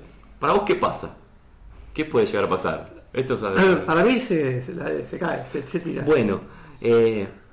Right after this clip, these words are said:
Speaker 1: el viento la despeina, todo está pasando muy rápido. Cierra, cierra los ojos e inhala profundo. Una bandeja cae al piso, me doy vuelta y veo a Irma. "No", grita y se lleva las manos a la boca.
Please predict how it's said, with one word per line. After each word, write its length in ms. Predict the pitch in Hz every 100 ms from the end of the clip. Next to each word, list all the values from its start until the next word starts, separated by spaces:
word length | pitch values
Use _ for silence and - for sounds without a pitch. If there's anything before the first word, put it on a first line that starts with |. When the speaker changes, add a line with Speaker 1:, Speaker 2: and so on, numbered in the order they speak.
| - - - -
Speaker 1:
el 100 | 107
viento 240 | 110 151 139
la 100 | 110
despeina, 520 | - 107 95 87 87 -
todo 100 | 143
está 180 | 135 -
pasando 300 | - 120 110
muy 140 | 107
rápido. 480 | 101 85 82 80 - -
Cierra, 540 | - 131 131 123 -
cierra 300 | - - 151
los 200 | 123 107
ojos 280 | 170 156 147
e 40 | 117
inhala 280 | 113 117
profundo. 540 | 110 101 107 90 82 - -
Una 180 | 117
bandeja 400 | 110 113 131 107
cae 200 | 107 110
al 140 | 101 -
piso, 320 | 90 - -
me 120 | - 98
doy 120 | 110
vuelta 360 | 110 147 -
y 40 | 98
veo 160 | 107
a 60 | 98
Irma. 360 | 92 85 80 - - - - - - -
"No", 480 | 113 143 147 95 - 90
grita 360 | 95 82 82 80
y 60 |
se 80 | 78
lleva 200 | - 104
las 120 | 95
manos 220 | 101 98 92
a 60 |
la 80 | 87
boca. 320 | 82 80 -